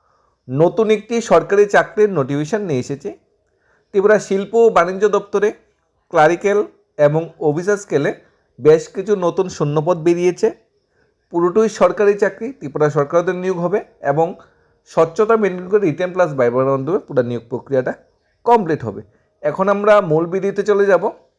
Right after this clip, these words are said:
কোয়ালিফিকেশন ক্রাইটেরিয়া কী কী পোস্ট বেরিয়েছে সবটা দেখে নেব। কিছু কিছু পোস্ট অফিসার স্কেলে বেরিয়েছে, কিছু কিছু পোস্ট কিন্তু বেরিয়েছে ক্লারিক্যাল স্কেলে। আমরা দেখে নেব, টোটাল ষোলো ক্যাটাগরির পোস্ট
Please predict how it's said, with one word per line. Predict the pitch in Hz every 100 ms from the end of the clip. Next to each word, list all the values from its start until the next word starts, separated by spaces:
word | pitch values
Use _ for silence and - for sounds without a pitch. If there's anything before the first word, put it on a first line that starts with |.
| _ _ _ -
কোয়ালিফিকেশন | 165 170 180 190 214 208
ক্রাইটেরিয়া | 190 151 170 196 190
কী | 175
কী | 202 196
পোস্ট | 180 180 180
বেরিয়েছে | 180 180 185
সবটা | 151 147 151
দেখে | 156 151
নেব। | 127 190 _ _ _ _
কিছু | 180 156 208
কিছু | 233 220
পোস্ট | 220 214 - 180
অফিসার | 175 220 214
স্কেলে | 220 214 208
বেরিয়েছে, | 202 196 226 302 _ _ 170
কিছু | 156 196
কিছু | 185 196
পোস্ট | 190 170 -
কিন্তু | 160 196 160
বেরিয়েছে | 127 135 202 - _ _ _
ক্লারিক্যাল | 214 208 190 123 - _ 127
স্কেলে। | - 120 104 107 -
আমরা | 127 147 151
দেখে | 156 214
নেব, | 185 160 - - - _ _
টোটাল | 202 208 233 240 247 _ _ -
ষোলো | 202 214 233 233
ক্যাটাগরির | 226 214 220 220 - _ 185 -
পোস্ট | 190 196